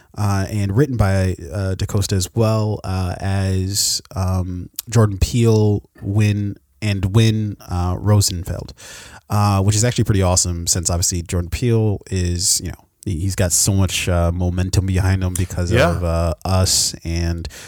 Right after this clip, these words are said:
Speaker 1: um, uh,
Speaker 2: Get Out.
Speaker 1: Get Out,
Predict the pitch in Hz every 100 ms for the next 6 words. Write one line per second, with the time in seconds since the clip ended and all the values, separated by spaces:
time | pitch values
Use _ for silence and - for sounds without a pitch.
0 | - - - - 92 87 85 82 80 82
1 | 87 _ _ _ - - - 87 80 76
2 | 76 76 - - _ _ - - - _
3 | _ _ 95 110 104 113 - 104 92 90
4 | 90